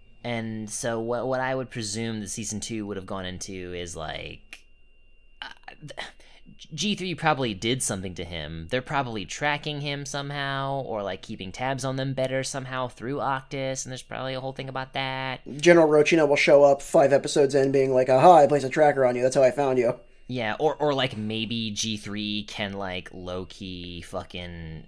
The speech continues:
Speaker 1: maybe they gave Octus an inhibitor chip, and they're gonna fucking Order sixty-six him at some point. <laughs>
Speaker 2: What if the Shadow Leader of G three is just Rochina from fucking Votoms?
Speaker 1: God. I was gonna say, like, fucking Lance's dad.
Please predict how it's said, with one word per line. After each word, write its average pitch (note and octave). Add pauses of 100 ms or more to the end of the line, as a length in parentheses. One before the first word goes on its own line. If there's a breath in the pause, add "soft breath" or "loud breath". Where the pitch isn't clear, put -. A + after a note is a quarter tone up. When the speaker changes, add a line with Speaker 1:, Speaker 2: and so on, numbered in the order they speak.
Speaker 1:
maybe F#2+
they G2+
gave G2+
Octus F#2
an F2+
inhibitor C3+
chip, D#3+ (200)
and G#2+
they're G#2
gonna A2+
fucking A#2+
Order A#2
sixty-six B2+
him C#3+
at C#3+
some D#3+
point. E3
<laughs> E3+ (1300 soft breath)
Speaker 2:
What C#3
if D3+
the D#3
Shadow G#2
Leader E2 (640)
of C3
G B2+
three G#2+
is E3+
just -
Rochina G2+
from D3+
fucking G3+
Votoms? A#3 (300)
Speaker 1:
God. - (760 soft breath)
I A#2
was D3+
gonna B2+
say, A2
like, F#2+
fucking G2+
Lance's F#2
dad. E2